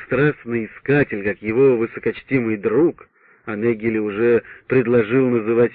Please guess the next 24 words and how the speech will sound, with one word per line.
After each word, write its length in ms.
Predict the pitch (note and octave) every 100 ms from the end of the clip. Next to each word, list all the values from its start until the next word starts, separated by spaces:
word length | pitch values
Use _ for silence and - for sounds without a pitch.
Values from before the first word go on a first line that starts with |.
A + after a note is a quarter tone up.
| -
себя 200 | G#2 G#2
другом, 580 | A2+ C3+ F3+ C#3+ B2 - - - _ _
не 220 | A#2+ C#3+
может 380 | F3+ G#3 E3 B2+
остаться 520 | A2+ - C#3+ C3 -
равнодушным 800 | A#2 A#2 G#2 A2 F#2+ D3+ D#3 D3 B2
к 60 |
такой 320 | - A#2+ C#3
приманке. 760 | B2 B2 B2+ C3 G#2 - - - _ _ _ _ _ _ _ _ _ -
Но 220 | C3 F#3+
друг 420 | E3 F#3+ F3+ - -
ничего 380 | D3+ D#3 E3+ D#3+
не 100 | C#3+
замечал, 560 | C#3 D3+ C#3 - - _ _ _ _ _ _ _ -
и 60 | A2 A#2+
Менделю 500 | E3 F#3 E3 E3+ D3+
пришлось 500 | C#3+ C3 - D3 C3
подчиниться 720 | - B2+ - B2 B2+ B2+ -
его 280 | B2 B2+ C#3
воле, 480 | B2+ D3+ C3+ F#2+ F#2 _ _ _ _ _ _ _
убить 460 | G2+ G2 A2 D3+ -
на 220 | A#2+ A2
истребинке 720 | - A2 A2 A#2+ D3+ B2 B2
все 320 | G#2+ - F3